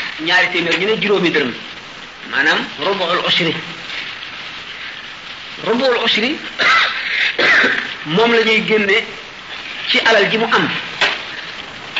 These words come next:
Alal ji bu ko génnee, ñi mu koy jox, juróom-ñett ñi Alquran tudd la. إنما الصدقات للفقراء والمساكين والعاملين عليها والمؤلفة قلوبهم وفي الرقاب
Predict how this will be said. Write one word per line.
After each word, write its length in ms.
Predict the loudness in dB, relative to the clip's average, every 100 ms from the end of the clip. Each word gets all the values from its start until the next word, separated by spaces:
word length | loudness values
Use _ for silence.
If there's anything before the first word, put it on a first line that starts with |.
| -8 -8 -10 0 4
Alal 200 | 6 6
ji 60 |
bu 120 | 2 4
ko 120 | 4
génnee, 380 | 4 4 6 4 2 -8 -10 -6 -2 -2 2
ñi 160 | 4
mu 100 | 4
koy 200 | 6 4 4
jox, 160 | 2 0 -4 -12 -10 -8 -6 2
juróom-ñett 420 | 4 4 2 2
ñi 140 | 0
Alquran 640 | 2 0 2 4 4 2 0 0
tudd 180 | 0
la. 120 | 4 4 2 -2 -8 -14 -16 -16 -8 0
إنما 260 | 0 2
الصدقات 460 | 0 2 2 4 2 0 -4
للفقراء 640 | -4 -2 0 4 6 6 4 0 -6 -8 2
والمساكين 800 | 4 4 4 2 2 0 0 -2 -6 -12 -2
والعاملين 540 | 2 6 6 6 4 4
عليها 540 | 4 4 4 4 2 -2 -2
والمؤلفة 580 | 2 2 2 0 0 -4 0
قلوبهم 340 | 0 2 0 -2 -4 -4 -2
وفي 140 | 2
الرقاب 560 | 4 4 4 4 4 0